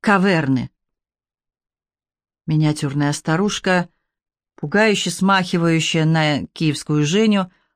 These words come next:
засушенную охотником за головами, показала на мумифицированной ручке пятизначный номер, размытый, как фзушная татуировка. Спаслась она тем, что выдала себя за белоруску,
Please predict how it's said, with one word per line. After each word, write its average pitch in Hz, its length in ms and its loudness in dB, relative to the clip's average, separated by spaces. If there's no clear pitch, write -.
засушенную 214 920 0
охотником 160 720 0
за 147 120 0
головами, 156 680 2
показала 214 600 0
на 190 280 2
мумифицированной 185 920 0
ручке 202 500 -2
пятизначный 196 720 0
номер, 160 460 0
размытый, 180 880 2
как 170 200 -4
фзушная 175 600 0
татуировка. 165 760 -2
Спаслась 277 480 0
она 247 160 2
тем, 254 220 2
что 208 340 0
выдала 196 380 2
себя 190 420 0
за 180 160 0
белоруску, 180 760 0